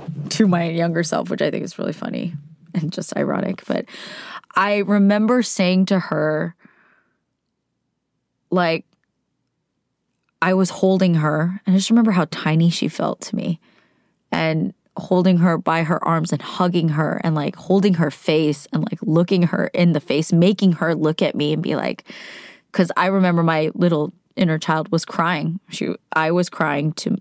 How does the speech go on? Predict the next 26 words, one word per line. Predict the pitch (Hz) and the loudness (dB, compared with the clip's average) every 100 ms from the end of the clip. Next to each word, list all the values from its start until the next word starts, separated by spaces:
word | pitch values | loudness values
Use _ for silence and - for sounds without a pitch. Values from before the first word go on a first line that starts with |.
| - | 0
you | 165 | 0
know, | 139 123 170 - | 0 -4 -8 -4
in | 160 | -4
my | 147 143 | -2 -2
own | 151 | -2
presence. | 156 151 156 151 | -2 -2 0 -2
And, | - 151 - - - - - - 151 | -2 -2 -6 -14 -16 -16 -18 -10 -2
um, | 165 160 156 156 143 _ _ _ _ _ | 0 0 -2 -6 -8 _ _ _ _ _
I | 180 | -2
just | 175 190 - | -2 -4 -6
talked | - 185 - | 0 0 2
to | 254 | 0
her | 185 156 | 2 0
and | 156 175 | 0 0
I | |
was | 175 | 0
like, | 170 165 | 0 0
"Hey, | 185 | 2
look | 170 175 180 | 4 2 2
at | 180 | 0
me." | - - 180 - _ _ - | 0 0 -2 -6 _ _ -4
Like, | 156 156 - _ _ _ _ _ _ _ _ _ - | -2 -2 -10 _ _ _ _ _ _ _ _ _ -2
I | 170 | -2
felt | - 202 185 | 0 -2 -2
so | - - - 196 202 220 240 277 _ - _ _ _ | -6 -6 0 2 2 2 0 -4 _ -20 _ _ _
steady. | - - - 202 160 104 165 - | -6 -6 -2 0 0 -2 -6 -8